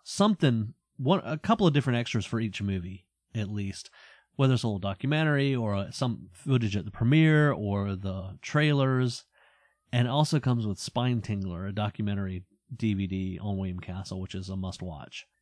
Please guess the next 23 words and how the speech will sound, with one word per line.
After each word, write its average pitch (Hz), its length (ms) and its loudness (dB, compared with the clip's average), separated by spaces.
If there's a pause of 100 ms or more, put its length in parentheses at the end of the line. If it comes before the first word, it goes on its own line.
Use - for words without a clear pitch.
(160)
which 120 160 -2
I 107 80 0
think 104 140 2
I 98 60 2
need 98 120 0
to 92 80 0
watch 92 200 -2
again 95 260 -2
sometime 87 340 -4
soon. 87 320 -6 (320)
Other 233 260 2
than 104 220 0
that, 214 240 -4
I 120 60 0
think 185 180 -4
that's 165 160 2
about 120 300 2
it. 247 300 -2
I 110 120 -4
can't 143 300 -2
say 143 140 -2
much 123 200 -2
more 104 320 -4